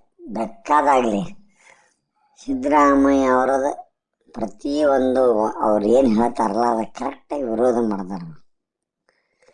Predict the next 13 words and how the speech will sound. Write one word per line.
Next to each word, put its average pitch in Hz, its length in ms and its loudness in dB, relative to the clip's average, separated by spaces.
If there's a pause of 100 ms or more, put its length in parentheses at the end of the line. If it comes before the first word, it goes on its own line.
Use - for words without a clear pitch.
(2250)
ಅವ್ರು 262 180 -12
ಹುಲಿ, 294 280 -2
ಹುಲಿ 311 340 2
ಇದ್ದಂಗೆ 254 360 2
ರೀ, 190 180 4 (160)
ಒಬ್ಬ 87 180 -6 (220)
ಸಿಂಹ, 277 340 -2 (160)
ಒಬ್ಬ 110 180 0
ಹುಲಿ. 110 360 0 (1000)
ಆಮೇಲೆ 277 460 -6
ಹಿಂದುತ್ವದ 120 840 2
ಪರವಾಗಿ 131 680 4
ಹುಟ್ಟಿದಂಥ 117 800 0